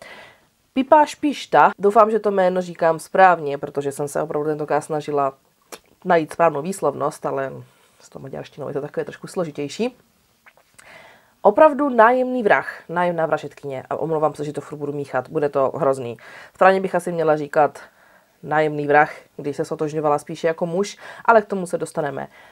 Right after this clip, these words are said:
blíže později. Takže jdeme na to, tedy Pipáš Pišta se narodila jako Viktoria Fedi v roce osmnáct set osmdesát šest. Takovou zajímavostí hnedka na začátek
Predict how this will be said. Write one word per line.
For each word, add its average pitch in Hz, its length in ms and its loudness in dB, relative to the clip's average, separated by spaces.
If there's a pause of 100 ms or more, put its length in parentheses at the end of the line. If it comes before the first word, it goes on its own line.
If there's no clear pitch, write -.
(120)
blíže 160 460 -4
později. 147 640 0 (200)
Takže 285 320 4 (240)
jdeme 208 260 2
na 226 100 8
to, 202 240 4 (320)
tedy 190 240 0 (160)
Pipáš 294 480 2
Pišta 131 640 -10 (640)
se - 160 -6
narodila 165 680 2 (220)
jako 143 380 -8
Viktoria 190 580 -2
Fedi 120 640 -8 (720)
v 196 60 -2
roce 262 320 4
osmnáct 233 580 2
set 233 140 -4
osmdesát 202 640 -2
šest. - 520 -4 (140)
Takovou 240 380 4
zajímavostí 190 840 2 (100)
hnedka 247 460 0
na 143 100 -4
začátek 135 720 -6